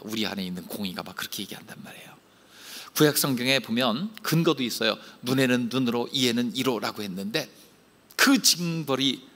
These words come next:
나를 통해서 일어나는 것, 이 보복법이 이루어져야 되는 것, 이게 정의 아닙니까?" 이야기예요. 사실 저도 이런 데 굉장히 공감이 가요.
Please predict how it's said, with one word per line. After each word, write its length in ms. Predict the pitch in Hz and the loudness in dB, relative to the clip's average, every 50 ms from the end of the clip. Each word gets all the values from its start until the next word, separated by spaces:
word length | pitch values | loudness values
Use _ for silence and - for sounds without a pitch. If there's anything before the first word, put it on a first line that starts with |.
| - - | -14 -6
나를 300 | - - 135 160 165 156 | 0 2 2 2 2 0
통해서 360 | - - - 170 143 - 143 | -2 -2 0 0 0 0 0
일어나는 480 | 131 113 113 117 113 104 104 104 110 120 | -2 -2 -2 -4 -4 -4 -6 -4 -4 -2
것, 160 | - 76 - - - - - - | -2 -4 -4 -6 -14 -18 -10 -2
이 200 | 165 185 196 190 | 2 4 4 2
보복법이 720 | 196 - - 143 160 170 - - - 143 131 165 190 - - | 2 2 0 2 2 2 0 2 0 2 2 2 -2 -2 0
이루어져야 400 | 160 156 156 139 127 - 123 104 | 2 4 4 4 4 2 -2 -2
되는 180 | 107 104 110 | 0 0 2
것, 140 | 113 120 104 - - - | 2 0 0 -2 -4 -6
이게 220 | - 170 127 143 - | -4 2 2 4 4
정의 320 | - - - 127 131 131 | 4 2 0 0 -6 -6
아닙니까?" 560 | - 117 - - - - - - - 147 - - - | -6 -6 -8 -10 -10 -10 -8 -8 -8 -8 -8 -10 -12
이야기예요. 580 | - 107 110 - - - - - - - - - - _ _ _ _ _ _ _ - - - - - - - - - - - - - - - - - | -8 -8 -8 -8 -10 -14 -16 -16 -16 -18 -18 -20 -20 _ _ _ _ _ _ _ -20 -20 -20 -20 -20 -20 -20 -20 -20 -20 -20 -20 -20 -20 -18 -10 -4
사실 300 | - - - 139 - 147 | -4 -2 -2 0 -2 -2
저도 400 | - - 127 110 117 104 101 127 160 | 0 0 -2 0 0 0 -2 -2 -2
이런 220 | 139 120 117 113 | -2 -2 -2 -2
데 80 | 110 113 | -2 -4
굉장히 600 | - - - 113 113 123 127 123 135 127 127 131 | -6 -6 -8 -6 -6 -4 -2 -2 -2 -2 -2 -4
공감이 520 | - - - - 139 131 123 117 120 117 | -6 -8 -6 -4 -2 -2 -2 -2 -4 -6
가요. 340 | - - - - - - - | -8 -8 -10 -12 -12 -16 -20